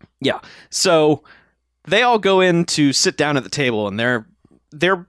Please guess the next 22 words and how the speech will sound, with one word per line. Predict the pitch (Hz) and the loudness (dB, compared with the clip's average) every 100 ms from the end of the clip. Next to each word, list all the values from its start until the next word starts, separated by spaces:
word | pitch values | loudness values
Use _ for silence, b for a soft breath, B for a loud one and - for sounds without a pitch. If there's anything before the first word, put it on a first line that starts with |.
| _ _ | _ _
the | 160 160 | -8 -8
plan | - 247 233 | -4 -2 0
is | 156 131 131 | 0 0 -2
that | - 127 | -2 -4
he's | - 131 123 | -4 -8 -4
gonna | 123 | -4
come | 131 123 | -4 -4
in | 110 | -2
and | 113 | -2
murder | 104 101 | -4 -4
them | 101 104 95 | -4 -4 -2
all | 98 | -4
with | 95 | -4
a | |
super | - 196 135 | -6 -6 -4
soaker, | 123 98 92 104 | -6 -8 -8 -10
and | 95 95 | -10 -12
that's | 90 98 | -8 -8
gonna | - 98 | -8 -12
be | 92 | -12
an | 92 | -12
amazing | 92 90 90 92 92 | -12 -12 -12 -14 -16